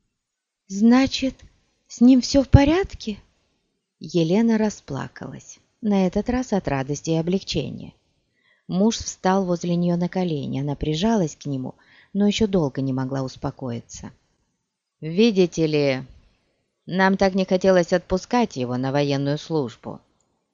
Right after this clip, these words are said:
сказал Юлиан. «И когда нам позвонила представительница религиозного ордена и сказала, что ей надо увидеться с нами по делам, связанным с М К Ф, мы подумали... Мы решили, что».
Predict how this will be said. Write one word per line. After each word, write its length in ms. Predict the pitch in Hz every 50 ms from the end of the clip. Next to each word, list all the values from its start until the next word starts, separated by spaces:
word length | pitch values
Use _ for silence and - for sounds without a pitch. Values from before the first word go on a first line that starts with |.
| _
сказал 460 | _ - - - 196 185 165 190 185 185
Юлиан. 520 | 180 170 208 202 208 208 180 135 120 - - _ _ _ _ _ _ _ _ _ _ _ _ _ _ _ _ _ _ _ _ _ _ _ _ _ _
«И 80 | 131
когда 360 | 131 - 151 143 151 170 170 175
нам 200 | 170 160 156 151
позвонила 600 | - - 156 143 156 156 165 170 175 170 165 160
представительница 1080 | - - 165 160 - - - 180 180 196 175 151 - 135 123 127 127 120 - - 127
религиозного 840 | 127 135 143 147 151 151 147 165 165 170 151 139 151 151 143 139 147
ордена 600 | 151 196 247 247 202 - - - 123 117 120 110 - _ _ _ _ _ _ _
и 80 | - 123
сказала, 480 | - - 139 135 147 151 156 156 151
что 160 | - - -
ей 200 | 143 135 139 143
надо 240 | 143 143 139 135 143
увидеться 540 | 139 139 127 139 139 131 151 147 - - 165
с 80 | - -
нами 280 | 170 165 160 165 170
по 140 | 156 - 143
делам, 320 | 135 139 135 135 135 131
связанным 580 | 131 - - 135 139 139 123 131 127 131 131 123
с 120 | 117 -
М 140 | 135 127 127
К 180 | 120 - 131 135
Ф, 220 | 156 202 214 - - - _ _ _ _ _ _ _ _ _
мы 260 | - 143 156 170 185 208
подумали... 800 | 220 233 220 196 202 214 214 208 202 202 196 190 190 190 175 - _ _ _ _ _ _ _ _ _ _ _ _ _ _ _ _ _ _ _ _ _
Мы 320 | - - 139 143 147 143 147
решили, 480 | 147 143 139 - - 165 165 151 151
что». 520 | 147 - - - - 151 147 147 147 143